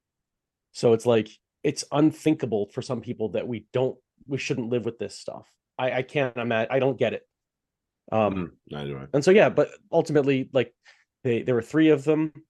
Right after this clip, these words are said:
Speaker 1: um, who, who went to the protest, uh, um, two young black men and, um, a, a, a white lady. Of course, though, the white lady got to stay, and the, the,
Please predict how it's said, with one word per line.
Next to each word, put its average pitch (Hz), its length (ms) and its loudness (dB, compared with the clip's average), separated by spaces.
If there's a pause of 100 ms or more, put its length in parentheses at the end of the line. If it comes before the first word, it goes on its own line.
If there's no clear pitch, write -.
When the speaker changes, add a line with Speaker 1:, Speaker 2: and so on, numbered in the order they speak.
(300)
Speaker 1:
um, 123 340 0
who, 135 220 0
who 123 280 -4
went 131 180 -2
to 135 60 -10
the 131 60 -4
protest, 123 560 -2
uh, 110 200 0 (640)
um, 104 300 -2 (340)
two 135 140 -2
young 120 260 2
black 117 240 4
men 113 360 2 (320)
and, 113 340 0
um, 110 400 0 (880)
a, - 80 -2
a, 117 400 4
a 110 80 0
white 113 220 4
lady. 107 440 -2
Of 120 200 -6
course, 123 220 0
though, 110 200 4
the 107 80 0
white 127 180 4
lady 151 200 4
got 165 160 4
to - 40 -16
stay, 156 420 4 (760)
and 123 160 -4
the, 113 140 -2
the, 120 160 -4